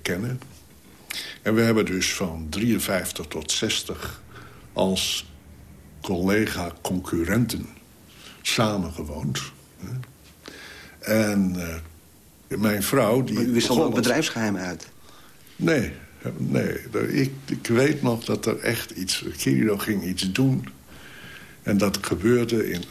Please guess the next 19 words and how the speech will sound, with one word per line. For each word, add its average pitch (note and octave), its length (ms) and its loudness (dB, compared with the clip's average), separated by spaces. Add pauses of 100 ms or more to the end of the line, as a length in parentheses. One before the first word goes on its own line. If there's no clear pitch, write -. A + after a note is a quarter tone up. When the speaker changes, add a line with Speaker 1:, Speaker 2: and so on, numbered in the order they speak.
Speaker 1:
Het - 100 -12
was F#2+ 140 -2
in F2 160 -2
achtenvijftig. A2+ 1160 -2
En, E2 480 -4
eh, C#2 100 -8 (760)
de F2+ 120 0
salamanders G2+ 680 4
werden E2 340 -4
pockets. - 640 -2
En F#2+ 120 -2
daar F#2+ 140 2
heb F#2+ 140 0
ik E2+ 180 -4
niets A2+ 460 2
van B2+ 200 -2
geweten. E2+ 420 -8 (640)
Speaker 2:
Nee? C3 220 2 (300)
Speaker 1:
Nee, F2+ 140 0